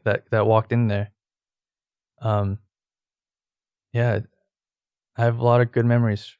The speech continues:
from, from Saint Mary's Seminary, even from, uh, Holy Trinity Seminary. It's just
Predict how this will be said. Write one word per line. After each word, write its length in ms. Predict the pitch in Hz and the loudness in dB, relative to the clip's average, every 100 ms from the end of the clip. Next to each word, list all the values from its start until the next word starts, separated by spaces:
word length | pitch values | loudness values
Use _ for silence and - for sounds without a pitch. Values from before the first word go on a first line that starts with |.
| _ | _
from, 380 | 107 104 104 113 _ _ _ _ _ | -8 -6 -8 -12 _ _ _ _ _
from 340 | - 110 107 120 _ _ | -8 -6 -6 -10 _ _
Saint 280 | - 113 113 | -8 -6 -2
Mary's 280 | 113 110 | -2 -2
Seminary, 440 | - 113 113 117 117 - | -2 -2 0 0 -2 -4
even 180 | 120 113 | -4 -2
from, 400 | 110 107 110 - | -2 -4 -6 -8
uh, 300 | 113 113 120 117 | -8 -8 -8 -10
Holy 180 | - 117 | -4 -4
Trinity 360 | - 120 113 113 | -2 -4 -2 -4
Seminary. 580 | 110 113 110 110 110 - _ _ _ _ _ _ _ | -6 -6 -6 -6 -10 -14 _ _ _ _ _ _ _
It's 160 | 113 - | -8 -4
just 260 | 117 - | -6 -6